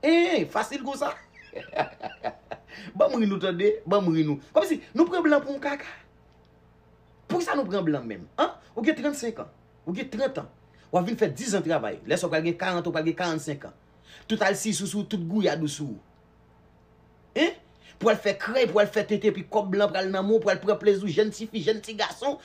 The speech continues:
pou al fè krey, pou al fè kaka. E vre, kon sa li ye? <laughs> Bon, m'dou, ou al w ap ritayèt la?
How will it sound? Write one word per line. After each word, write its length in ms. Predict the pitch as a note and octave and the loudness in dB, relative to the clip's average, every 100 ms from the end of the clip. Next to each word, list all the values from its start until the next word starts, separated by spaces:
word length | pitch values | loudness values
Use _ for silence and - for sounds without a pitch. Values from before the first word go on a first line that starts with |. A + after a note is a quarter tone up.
| - | -8
pou 120 | - A#3 | 0 2
al 80 | |
fè 140 | A3+ A3+ | 2 -2
krey, 180 | - A3+ | 0 2
pou 100 | G#3+ | 2
al 80 | - | 2
fè 140 | A3+ | -2
kaka. 300 | G3 - A#2+ - - | -2 -6 -8 -4 2
E 120 | F4 | 2
vre, 200 | G#3+ D#3 - | 4 0 0
kon 140 | - | -4
sa 140 | A3 | -2
li 120 | A3+ B3+ | -2 -4
ye? 80 | - - - _ _ - | -10 -18 -20 _ _ -16
<laughs> 960 | B2+ - - - - A#2+ - - - _ - _ _ _ - F#3+ - - | -14 -12 -10 -10 -8 -10 -10 -12 -12 _ -20 _ _ _ -14 -14 -16 0
Bon, 140 | G#3+ F4 | 4 4
m'dou, 340 | F#4 D4 F#3+ C#3+ _ - - _ _ - | 4 2 2 -2 _ -20 -20 _ _ 0
ou 120 | B3 | 4
al 100 | E4+ | 8
w 80 | G3+ | 8
ap 100 | A3 | 6
ritayèt 440 | G#3+ A3+ F#3+ E3+ | 4 4 4 4
la? 80 | F#3 | -2